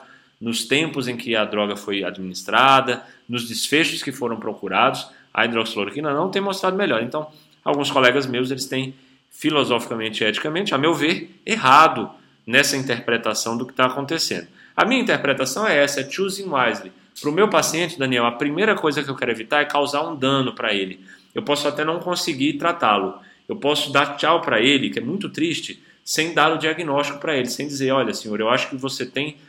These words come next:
doença X e o tratamento é esse." É muito triste, mas eu prefiro que isso aconteça a eu acabar passando pra esse paciente uma terapia que pode causar dano pra ele, um diagnóstico que pode causar dano, que eu não tenho certeza.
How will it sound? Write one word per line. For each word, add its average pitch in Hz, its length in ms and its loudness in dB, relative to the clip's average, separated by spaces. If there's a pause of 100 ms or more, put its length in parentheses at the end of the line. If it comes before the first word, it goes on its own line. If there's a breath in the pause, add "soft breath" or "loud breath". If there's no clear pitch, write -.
(220 soft breath)
doença 135 420 0
X 135 440 0
e 107 60 -6
o - 40 -8
tratamento 127 520 -4
é 147 100 2
esse." - 480 -2 (160 loud breath)
É 131 120 0
muito 190 340 -4
triste, - 500 -2 (240 loud breath)
mas 113 200 -2
eu 131 80 -2
prefiro 135 540 -4
que 175 140 -6
isso 143 160 -4
aconteça 127 840 -2 (380 loud breath)
a 165 320 6
eu 135 460 -2 (260)
acabar 113 540 0
passando 131 340 -4
pra 110 120 -8
esse 110 100 -10
paciente 107 500 -8
uma 127 140 -6
terapia 117 440 -2
que - 100 -8
pode 160 420 0
causar 135 540 -2
dano 143 340 0
pra 107 180 -2
ele, 120 240 2
um 117 80 -10
diagnóstico 117 720 -2
que - 80 -20
pode 117 220 -6
causar 104 340 -6
dano, 107 220 -8
que 110 80 -18
eu 104 40 -12
não 101 80 -10
tenho 101 160 -14
certeza. 110 560 -6